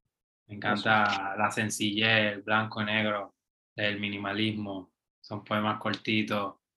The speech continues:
Speaker 1: de una sola palabra. Así que chequense eso también, en verdad está bien curioso. Y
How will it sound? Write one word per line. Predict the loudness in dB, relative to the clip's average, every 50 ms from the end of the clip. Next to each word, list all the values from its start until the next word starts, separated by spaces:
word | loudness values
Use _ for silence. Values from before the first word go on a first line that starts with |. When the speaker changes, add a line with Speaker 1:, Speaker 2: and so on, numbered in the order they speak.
| _ _ _ _
Speaker 1:
de | -6 -4 -4
una | -2 0 0 0 0
sola | 2 0 0 2 0
palabra. | 2 2 2 2 2 2 -2 -4 -4 -6 -8 -12 -12 -14 _ _ _ _ _ _ _ -10
Así | -6 -2 0
que | 2 4 4 4 4 2 2 -2
chequense | -4 -4 -6 -6 -8 -6 -2 0 0 2 4 4 4 4
eso | 4 4
también, | 4 2 4 4 2 2 0 -2 -6 _ _ _ _ _ _ -12
en | -8 -6
verdad | -4 -4 -4 -4
está | -2 -2 -2 0
bien | 0 -2 -4 -6 -6
curioso. | -6 -4 -2 0 0 0 0 -2 -4 -6 -6 -10 _ _ _ _ _ -20 -20 _ _ _
Y | -2 0 2 4 4 6 6 6 4 4 2 -2 -4 -6